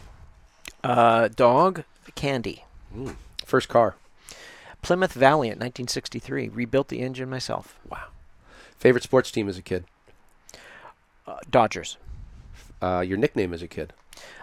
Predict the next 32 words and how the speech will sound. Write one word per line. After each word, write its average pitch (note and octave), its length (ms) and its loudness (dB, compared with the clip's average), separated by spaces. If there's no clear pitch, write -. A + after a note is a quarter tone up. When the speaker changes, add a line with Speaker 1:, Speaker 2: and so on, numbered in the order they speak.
Speaker 1:
Lemonhead. B2+ 720 -2
<laughs> - 340 -18
Did D#3 120 -6
you E3 80 2
have E3 140 6
that F3+ 140 6
too? G3 200 2
Speaker 2:
I F#4 100 8
didn't. C4 420 -4
Speaker 1:
<laughs> - 80 0
Speaker 2:
I A3+ 120 12
didn't G#4+ 120 10
know C4+ 80 8
Speaker 1:
Okay. - 180 4
Speaker 2:
that, G3 140 0
'cause - 120 0
I D3+ 80 6
just D#3+ 180 -4
always C#3 220 4
know C#3 80 4
you D3+ 100 0
said E3 200 -10
Jamie. D#3+ 300 -8
<laughs> A3+ 120 0
Uh, C3 340 8
favorite D3 280 4
board B2 260 2
game? F#2+ 180 0
Speaker 1:
Oh, G3+ 560 8
t-, - 80 -20
probably, C3 720 2
uh, G2+ 380 2